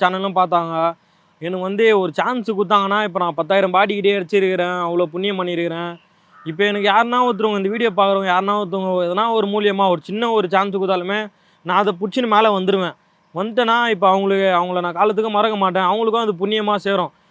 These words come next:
இப்போ ஒருத்தன் கஷ்டப்படுறவங்க லைஃபை மாறி, யார் யாருக்கோ இது பண்றாங்க, கஷ்டத்துல இருந்து ஒருத்தனை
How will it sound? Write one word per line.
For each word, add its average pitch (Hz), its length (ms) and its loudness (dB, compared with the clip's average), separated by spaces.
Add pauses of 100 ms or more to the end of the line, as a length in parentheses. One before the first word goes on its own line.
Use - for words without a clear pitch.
(160)
இப்போ 151 200 -2
ஒருத்தன் 170 300 2
கஷ்டப்படுறவங்க 202 580 2
லைஃபை 190 220 0
மாறி, 185 560 0
யார் 170 340 2
யாருக்கோ 233 260 0
இது 220 140 -2
பண்றாங்க, 196 560 -2
கஷ்டத்துல 220 360 0
இருந்து 208 220 2
ஒருத்தனை 190 240 -2